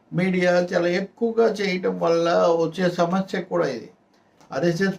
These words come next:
పద్ధతులు తెలిసిన వాళ్ళకి ఎవరికైనా సరే ఇది ఏమాత్రం ఇలాగే ఉంటుంది, వాళ్ళు ముందు అలా మాట్లాడతారు, తర్వాత రకరకాలుగా సర్దుకుంటారు అన్నది అందరికీ తెలుసు. ఇది వర్క్ డివిజన్ వాళ్ళ మధ్య. ఇప్పుడు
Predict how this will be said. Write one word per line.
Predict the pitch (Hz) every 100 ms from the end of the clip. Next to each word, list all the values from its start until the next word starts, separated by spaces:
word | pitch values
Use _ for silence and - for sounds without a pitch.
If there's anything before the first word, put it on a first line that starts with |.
| 165
పద్ధతులు | 170 165 185 190 175
తెలిసిన | 170 160 175 175
వాళ్ళకి | 170 160 156
ఎవరికైనా | 151 170 160 160 156 151 -
సరే | 135 147 247 - _ _ _ - _ _ _ _ _ _ 139
ఇది | 151 202 190
ఏమాత్రం | 190 208 208 214 185
ఇలాగే | 165 185 196 202
ఉంటుంది, | 190 175 175 202
వాళ్ళు | 190 165 160
ముందు | 151 165 180
అలా | 170 156
మాట్లాడతారు, | 147 156 165 160 165 170 175
తర్వాత | 160 151 151 147
రకరకాలుగా | 143 147 147 156 151 151
సర్దుకుంటారు | 143 131 139 143 143 143 135 151 170 _ _ _ _ _ _ _ _ -
అన్నది | 175 233 220
అందరికీ | 220 247 220 214
తెలుసు. | 220 240 - 139 - - _ -
ఇది | 147 147
వర్క్ | 151 151 220
డివిజన్ | 240 226 202 196 165
వాళ్ళ | 147 139 131
మధ్య. | 131 - 127
ఇప్పుడు | - 156